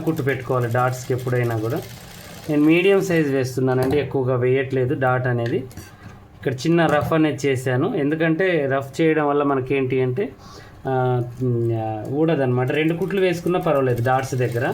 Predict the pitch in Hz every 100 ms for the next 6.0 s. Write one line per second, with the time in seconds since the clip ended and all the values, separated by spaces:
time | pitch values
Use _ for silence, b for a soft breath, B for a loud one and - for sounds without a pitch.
0 | - - - - - - - - - 135
1 | 160 196 202 175 170 180 175 170 165 156
2 | 165 165 160 156 143 165 180 147 139 143
3 | 156 156 151 139 135 131 131 208 240 B
4 | B - 156 151 - 151 151 190 170 170
5 | 147 147 160 151 147 135 135 143 147